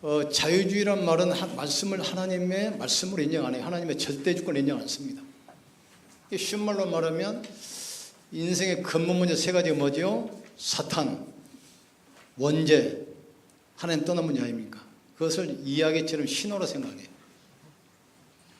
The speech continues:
또 무교의 주의자들, 무교의 주의자들, 이런 사람들이 나타나가지고 교회의 중요성을 자꾸 모르게 만들어요.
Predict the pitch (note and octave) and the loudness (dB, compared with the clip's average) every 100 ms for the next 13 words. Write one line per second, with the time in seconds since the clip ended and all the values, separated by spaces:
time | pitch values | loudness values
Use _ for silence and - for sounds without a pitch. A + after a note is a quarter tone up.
0 | - - - - - - - - - - | -20 -20 -20 -20 -20 -20 -20 -20 -20 -20
1 | - - - - G3 F#3+ F3 - - - | -20 -20 -20 -4 0 2 2 -2 -8 -18
2 | - - - C3+ F3 F3 G3+ F#3 - D#3+ | -20 -20 -10 -4 -2 4 6 6 4 -2
3 | D3 C#3 A2 - - - - - - - | -2 -2 -4 -12 -18 -20 -20 -20 -20 -18
4 | - - - - - - - - - - | -18 -18 -20 -16 -16 -16 -20 -20 -18 -18
5 | - - - - - - - - C#3 C#3+ | -18 -20 -20 -20 -20 -20 -20 -8 -6 -4
6 | D#3 D3+ - C3 A#2+ A#2+ - - - - | 0 0 -2 -6 -8 -10 -14 -20 -20 -20
7 | - - - - - - - - - - | -20 -20 -20 -20 -20 -20 -20 -20 -20 -20
8 | - - E3 F#3 G3 F3+ E3 E3+ E3 C#3 | -20 -6 0 2 2 0 2 4 4 2
9 | C#3+ D3 C#3 B2 C3 D#3+ - - - - | 2 2 4 2 0 -2 -4 -12 -18 -16
10 | - D#3 F#3+ F#3 G3+ F3+ - D3+ D#3 D#3+ | -2 2 4 4 2 0 -2 -2 -2 -2
11 | - D#3+ G3 G#3+ - - - - - G#3+ | -2 -4 -6 -8 -10 -12 -12 -12 -10 -8
12 | D3+ C#3 C3+ A2+ G#2 - | -4 -4 -2 -4 -8 -16